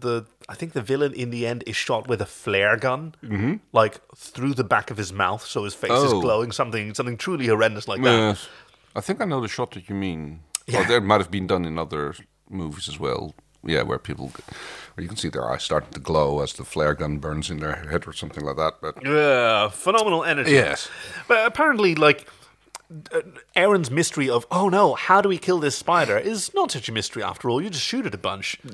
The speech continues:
Speaker 2: I mean, it works for a lot of things.
Speaker 1: Yeah. Uh,
Speaker 2: Uh,
Speaker 1: it's sort of <laughs> the Farscape story. <laughs>
Speaker 2: Yeah.
Speaker 1: Shoot it a bunch. <laughs>
Speaker 2: Uh, yes. So, problems, crisis averted, problem solved, soup served.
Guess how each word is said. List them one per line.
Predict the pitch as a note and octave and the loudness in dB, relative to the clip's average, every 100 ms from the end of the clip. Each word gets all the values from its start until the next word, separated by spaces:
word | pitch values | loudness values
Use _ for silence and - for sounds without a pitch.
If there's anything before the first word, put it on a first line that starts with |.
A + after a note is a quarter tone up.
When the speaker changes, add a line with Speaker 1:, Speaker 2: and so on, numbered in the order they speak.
| D3 | 2
Speaker 2:
I | |
mean, | C#3+ C3+ - | 2 2 -2
it | G#2+ | -4
works | D3+ - | -4 -2
for | - | -2
a | |
lot | G#2+ G#2+ | -2 -2
of | |
things. | - C2+ F2+ - _ - - | -6 -8 -8 -10 _ -16 -4
Speaker 1:
Yeah. | C4 G#3+ F3+ - - - - - | 2 4 4 -2 -14 -20 -20 0
Uh, | D#3+ | 6
Speaker 2:
Uh, | D#3+ C3+ | 8 6
Speaker 1:
it's | - | 4
sort | D#4+ - | 0 -2
of | C#3 C#3 - - - | -4 -6 -8 -14 -6
<laughs> | |
the | B2+ D3 | 4 4
Farscape | D3 C#3 - - | 6 2 0 -4
story. | - A2 F#2 A2+ | -4 -4 -4 -4
<laughs> | - | 2
Speaker 2:
Yeah. | D3 D3+ C#3+ C#3 | 4 8 8 8
Speaker 1:
Shoot | D#3 | 6
it | D3 | 2
a | |
bunch. | A2 D3 - - - | 2 0 0 -8 -14
<laughs> | - D#4+ G#3+ - - _ - - - - - _ | -8 -2 -2 -4 -20 _ -20 -20 -18 -20 -20 _
Speaker 2:
Uh, | C#3+ D3 D3+ D3+ D3 C#3+ - _ _ _ _ _ _ _ | 4 6 8 6 4 0 -8 _ _ _ _ _ _ _
yes. | F3+ C4+ - - - | 2 2 2 -6 -4
So, | F#3+ D#3 F#2 | 2 2 2
problems, | - F#3 F3+ D3 - | 0 0 2 0 2
crisis | - C#3+ F3 D3 | 2 4 2 2
averted, | D3 E3 E3+ D#3 | 4 6 4 2
problem | E3+ E3 D#3 | 2 2 0
solved, | - D#3 D3+ D#3 - - - | 4 8 8 8 2 -4 0
soup | D3+ C#3 | 0 2
served. | - G2+ E2 E2 | 2 2 2 -2